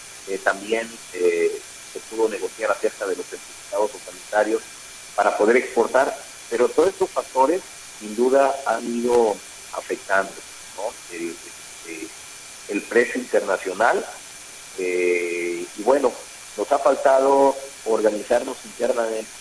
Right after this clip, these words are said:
internamente para poder resolver todos estos problemas que de alguna forma se venían, eh, o los veníamos, eh, venir, los veníamos así, los veíamos muy lejanos, pero pues ya estamos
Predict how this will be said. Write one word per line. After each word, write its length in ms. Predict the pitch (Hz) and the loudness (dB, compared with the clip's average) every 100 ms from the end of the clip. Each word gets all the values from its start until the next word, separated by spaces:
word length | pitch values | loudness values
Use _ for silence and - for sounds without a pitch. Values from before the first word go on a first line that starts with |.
| - | -18
internamente 680 | - - 123 123 120 120 170 180 - - - - - - - - - - - - | -6 -2 0 0 -2 -4 -8 -8 -14 -18 -18 -18 -18 -18 -18 -18 -18 -18 -14 0
para 280 | 107 107 - | 4 4 4
poder 600 | 104 110 131 151 - - | 6 8 8 6 0 -2
resolver 520 | 110 101 107 104 135 - | 0 2 2 4 2 2
todos 160 | 165 | 0
estos 160 | 185 - | 0 0
problemas 440 | 123 123 139 147 147 - | 2 4 6 4 2 0
que 80 | 104 | 4
de 80 | |
alguna 260 | 104 123 139 | 4 4 2
forma 340 | - 135 131 - | 2 2 2 0
se 80 | 101 | 2
venían, 440 | 98 107 127 139 - - - - - - - - | 2 0 0 0 -2 -12 -18 -18 -18 -18 -18 -10
eh, 440 | 92 90 87 85 82 | 0 2 4 2 2
o 80 | 98 | 2
los 180 | 92 92 | 0 0
veníamos, 440 | 95 117 127 120 - - - | -4 -2 -2 -2 -8 -12 -10
eh, 80 | - | -8
venir, 300 | 98 - - | -8 -2 -2
los 140 | 113 - | -2 -6
veníamos 400 | 95 123 123 - | -6 -6 -6 -6
así, 460 | 92 117 120 120 113 - - - | -6 -6 -6 -6 -8 -12 -18 -14
los 120 | 101 92 | -6 0
veíamos 380 | 110 143 123 | 4 4 2
muy 140 | 117 135 | 0 2
lejanos, 480 | 123 107 117 139 - - - - - - - | 2 4 4 2 -4 -12 -18 -18 -18 -16 2
pero 160 | 113 113 | 2 4
pues 160 | 107 | 2
ya 120 | 107 123 | 2 4
estamos 320 | 135 127 | 4 2